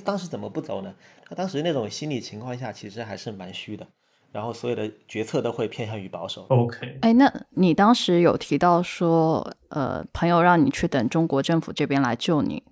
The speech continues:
Speaker 3: 但，对吧，最后还是靠你自己来去完成这个，这个动作了。那么你，你自己现在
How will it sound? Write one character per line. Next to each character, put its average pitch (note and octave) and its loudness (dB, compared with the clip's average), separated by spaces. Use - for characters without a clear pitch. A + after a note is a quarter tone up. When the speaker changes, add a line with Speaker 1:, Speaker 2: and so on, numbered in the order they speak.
Speaker 3:
但， D3+ 2
对 E3 4
吧， C3 6
最 F3+ 2
后 F3 2
还 D#3+ 0
是 D3+ 0
靠 - 0
你 D#3 6
自 - -2
己 - -6
来 - -2
去 - -6
完 C3+ 2
成 C#3 0
这 C#3+ 0
个， A2 -4
这 D3+ -2
个 D3+ 2
动 E3+ 2
作 C3 0
了。 - -4
那 E3+ 4
么 D3+ 4
你， E3+ 4
你 D#3 6
自 C4 6
己 - 0
现 A#3+ 6
在 G#3 2